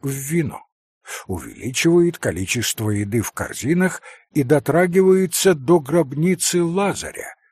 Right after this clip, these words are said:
призывая его вернуться к жизни. Важно, что с помощью волшебной палочки – Иисус не только лечит и кормит, но и воскрешает умерших.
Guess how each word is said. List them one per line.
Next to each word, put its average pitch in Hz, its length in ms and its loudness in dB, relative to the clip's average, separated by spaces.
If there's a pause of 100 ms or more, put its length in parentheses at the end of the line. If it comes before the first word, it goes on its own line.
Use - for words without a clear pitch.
(120)
призывая 160 640 4
его 135 640 0 (260)
вернуться 156 720 0
к 110 100 -12
жизни. - 540 -12 (1400)
Важно, 110 680 -2 (100)
что - 320 -6
с - 80 -6
помощью 117 680 -2
волшебной 104 1000 -2
палочки – - 840 -8 (340)
Иисус 151 640 -2
не 202 220 2
только 143 500 0
лечит 120 520 0
и 104 60 -2
кормит, 170 680 -2 (400)
но 117 640 2 (340)
и 196 160 2
воскрешает 104 880 -4
умерших. - 680 -10